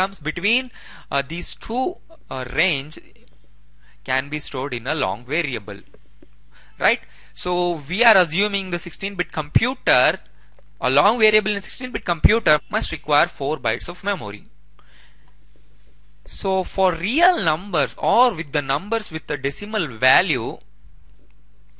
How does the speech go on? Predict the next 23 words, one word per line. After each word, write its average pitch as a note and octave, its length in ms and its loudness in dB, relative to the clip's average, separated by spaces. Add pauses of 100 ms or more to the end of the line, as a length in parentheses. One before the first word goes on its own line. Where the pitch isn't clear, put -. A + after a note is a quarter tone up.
(680)
are D#3 200 8
stored A3+ 400 4
in D#3+ 300 -4
the C#3+ 80 -2
float C3 360 -4
variables. C3+ 720 -2 (300)
So E3 180 0
a D#3 80 6
single C#4 360 -4
float G3+ 360 -2
variable D3 520 0
requires C3+ 960 0 (360)
four G#3+ 360 2
bytes D3+ 380 2
of E3+ 180 -8
memory D3+ 680 0 (880)
and G3 220 2
can G#3 200 2
have G#3 840 8 (680)
six - 380 0
decimal F#3 540 4
fractional D3+ 640 -2 (120)
part F#2+ 420 -2